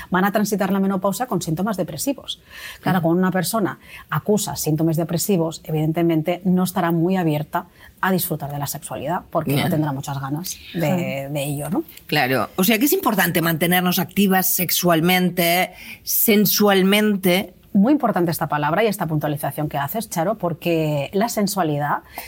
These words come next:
Speaker 1: es un elemento clave.
Speaker 2: Ujú.
Speaker 1: Porque, eh, es muy importante cómo tú te sientas como mujer, eh, independientemente, o sea, yo creo que el foco más importante es que, mm, tú te coloques en el centro de atención. Es decir, que tú te coloques,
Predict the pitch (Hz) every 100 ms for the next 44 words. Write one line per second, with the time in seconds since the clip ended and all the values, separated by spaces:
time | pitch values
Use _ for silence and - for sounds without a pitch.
0 | - - 151 214 190 165 165 202 202 -
1 | 147 139 - - - 156 147 - - 220
2 | 233 - 233 277 - 196 185 180 175 170
3 | 170 170 - 262 262 254 220 196 208 208
4 | 226 196 180 185 165 165 - 190 180 160
5 | 135 - 160 147 151 - 196 185 196 -
6 | - - - - 190 185 185 180 185 180
7 | 190 214 233 240 220 220 214 220 214 180
8 | 202 240 233 - 196 185 208 214 311 -
9 | - 190 180 185 165 151 156 165 294 -
10 | - 165 - 190 175 170 160 156 - 208
11 | 240 175 170 220 170 131 - 165 156 143
12 | 135 147 147 320 - - - - - 175
13 | 180 180 156 165 196 190 220 226 220 262